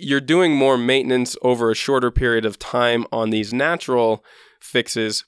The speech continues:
but the materials are on hand, the work is not toxic and is oftentimes a lot of fun. And if you stay on top of the maintenance, it's extremely long lasting. I mean, even with a lot of negligence, there are tons of earthen buildings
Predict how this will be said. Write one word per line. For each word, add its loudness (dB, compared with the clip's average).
but 0
the 0
materials 2
are 4
on 0
hand, -2
the 0
work 0
is 0
not 2
toxic -2
and 0
is -4
oftentimes -2
a -6
lot -2
of -8
fun. 0
And 0
if -2
you -4
stay 0
on 2
top -2
of -12
the -4
maintenance, 0
it's -8
extremely 0
long -4
lasting. -4
I -4
mean, 0
even -2
with 0
a 0
lot 2
of 0
negligence, -2
there 2
are 0
tons -2
of -2
earthen 0
buildings 0